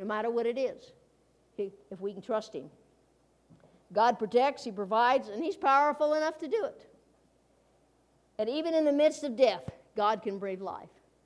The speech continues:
So even though our situation seems like it's, there's no hope, God can breathe life into our problems and into our lives and into any situation that we have if we just give it to him. Say, "God, I trust you. I know that you're gonna work this out. I don't know how, I just know you're going to."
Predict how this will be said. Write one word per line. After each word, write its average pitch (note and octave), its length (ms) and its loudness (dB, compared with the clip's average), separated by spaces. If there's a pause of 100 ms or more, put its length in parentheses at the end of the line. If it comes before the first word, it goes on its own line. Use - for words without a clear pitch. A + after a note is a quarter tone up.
(200)
So A3 200 -2
even D#4 260 0
though D#4 180 4
our C4 160 4
situation C4+ 720 -4
seems C4+ 340 -6
like A3 280 -6
it's, F#3+ 240 -12 (100)
there's G3+ 220 -6
no A#3+ 160 -2
hope, A#3+ 360 -8 (340)
God A3 240 2
can G#3+ 140 -6
breathe G#3+ 200 -4
life G#3+ 340 -4
into F#3 240 -12
our F3+ 120 -8
problems G3+ 580 -8
and F#3 80 -10
into F#3 280 -8
our F#3+ 120 -2
lives A3 460 -4 (240)
and G3+ 100 -6
into G3 160 -6
any A3+ 180 -4
situation A3+ 680 -8
that G3+ 100 -12
we G3+ 140 -8
have E3+ 260 -8
if F3 120 -12
we F3+ 120 -10
just E3+ 220 -18
give F3+ 120 -8
it F3+ 120 -16
to G3 60 -12
him. G#3 220 -12 (460)
Say, F3+ 100 -2
"God, A3 300 4
I B3 140 0
trust - 500 -8
you. - 120 -12
I G3+ 120 -4
know B3+ 240 0
that A#3+ 180 -8
you're F4 100 -4
gonna A#3+ 140 0
work A#3 220 -4
this A3 180 -8
out. E3 180 -6
I F#3+ 100 -2
don't A3+ 120 -2
know C4+ 100 -6
how, C4 280 -2
I G3+ 100 -2
just G3+ 180 -14
know F#3+ 120 -8
you're G3 160 -6
going E3+ 280 -10
to." - 220 -16